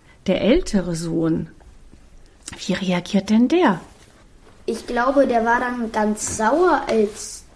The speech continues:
Speaker 2: der gehört hat, dass ein Fest für den jüngeren Sohn veranstaltet wird, der das ganze Geld ausgegeben hat und ganz fies zu seinem Vater war. Ja, genau, und dann meinte er, "Warum ist,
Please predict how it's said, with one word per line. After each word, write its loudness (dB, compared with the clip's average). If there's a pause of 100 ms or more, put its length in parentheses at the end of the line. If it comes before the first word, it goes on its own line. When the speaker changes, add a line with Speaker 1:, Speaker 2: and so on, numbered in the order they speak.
Speaker 2:
der 4
gehört -2
hat, -4
dass -6
ein -6
Fest -4
für -8
den -2 (400)
jüngeren -2
Sohn 4 (680)
veranstaltet -2
wird, 0 (440)
der 2 (300)
das -2
ganze 0
Geld 0
ausgegeben 0
hat -2
und -2
ganz 0
fies -2
zu -6
seinem -2
Vater -4
war. -8 (760)
Ja, 0
genau, 0
und -2
dann 2
meinte -2
er, -2
"Warum -2
ist, -8